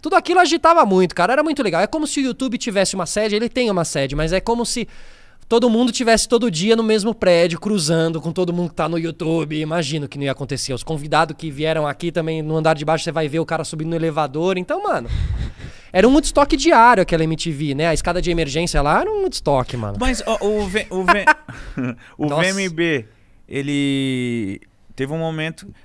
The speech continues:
Speaker 2: a M T V continuou, mas o V M B acabou, por quê? Tipo
Speaker 1: A M T V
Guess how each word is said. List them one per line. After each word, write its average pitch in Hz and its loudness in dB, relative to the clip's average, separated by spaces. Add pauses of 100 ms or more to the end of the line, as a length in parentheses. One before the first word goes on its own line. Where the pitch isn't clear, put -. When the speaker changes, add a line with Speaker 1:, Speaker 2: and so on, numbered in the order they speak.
Speaker 2:
a 214 0
M 185 -2
T 175 -6
V 190 -4
continuou, 190 -4
mas 196 -2
o - -8
V 190 -2
M 190 -4
B 190 -4
acabou, 185 -4
por 151 -16
quê? 131 -6 (320)
Tipo 107 -14 (340)
Speaker 1:
A 339 -8
M 320 -2
T 233 -4
V 143 -4